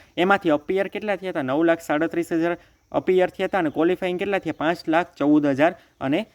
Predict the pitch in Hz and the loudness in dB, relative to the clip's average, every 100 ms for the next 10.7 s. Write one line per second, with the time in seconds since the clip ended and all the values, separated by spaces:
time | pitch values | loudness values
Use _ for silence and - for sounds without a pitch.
0 | _ _ 208 233 - 101 - _ _ _ | _ _ 0 0 0 -8 -8 _ _ _
1 | _ _ _ - - 180 190 196 214 151 | _ _ _ -10 2 4 4 0 -2 0
2 | 156 151 175 175 147 139 214 185 151 170 | 0 0 2 0 -2 -8 -6 -2 0 0
3 | 175 165 160 160 180 190 165 160 156 147 | 0 -2 -4 -8 -8 -4 -2 0 0 -2
4 | 160 139 131 147 135 131 123 143 123 104 | -2 0 2 2 0 -4 0 2 2 -2
5 | 113 104 101 _ _ _ - 147 160 156 | -6 -8 -10 _ _ _ -4 2 2 2
6 | 165 185 196 196 160 165 180 190 - 165 | -2 0 0 0 2 2 2 -4 -6 -8
7 | 180 180 185 175 170 156 - 185 160 160 | -6 -6 -6 -2 -2 -2 -4 -8 -6 -4
8 | 165 180 156 - _ - 190 151 147 175 | -2 -4 -4 -12 _ -2 2 4 4 2
9 | 180 - 180 175 180 175 175 170 - 180 | 0 -2 -2 0 0 -2 -4 -6 -2 -2
10 | 175 _ _ _ 156 185 | -2 _ _ _ 2 2